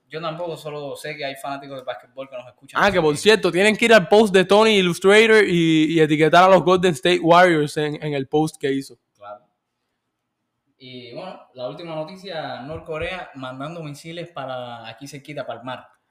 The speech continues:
Speaker 2: Esa gente son unos locos todos.
Speaker 1: No, está loco, pero está más calmado últimamente porque el tipo está a falta de atención. Como Putin ahora cogió la atención con lo de Rusia, el tipo está
Speaker 2: Ey,
Speaker 1: buscando
Speaker 2: él,
Speaker 1: atención
Speaker 2: sí,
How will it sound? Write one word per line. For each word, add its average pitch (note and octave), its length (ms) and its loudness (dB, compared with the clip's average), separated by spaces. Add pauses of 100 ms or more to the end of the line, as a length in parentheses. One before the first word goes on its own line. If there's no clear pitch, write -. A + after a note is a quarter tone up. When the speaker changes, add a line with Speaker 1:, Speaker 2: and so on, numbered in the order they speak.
Speaker 2:
Esa F3 200 -6
gente F3 140 -4
son E3+ 140 -4
unos D#3 160 -4
locos D3 240 -4
todos. C3 180 -10 (100)
Speaker 1:
No, C#3+ 180 -12
está C#3 280 -12
loco, E3+ 200 -10
pero C#3+ 80 -14
está D#3 140 -20
más A3 200 -16
calmado E3 480 -10
últimamente E3+ 500 -16
porque B2+ 500 -18
el C#3+ 100 -20
tipo G#3 180 -20
está G#3 140 -18
a - 40 -20
falta G3 280 -12
de E3+ 40 -8
atención. B2+ 520 -18 (720)
Como C#3 240 -14
Putin G3+ 380 -14
ahora F#3+ 320 -8
cogió E3+ 200 -12
la G3 100 -6
atención F3+ 360 -14
con F#3 120 -14
lo D#3 80 -8
de D#3 40 -10
Rusia, F3 280 -14
el C#3+ 40 -18
tipo E3 140 -12
está D#3+ 100 2
Speaker 2:
Ey, E3 140 0
Speaker 1:
buscando D3 260 -2
Speaker 2:
él, E3 60 2
Speaker 1:
atención F3 320 -2
Speaker 2:
sí, F3 60 -8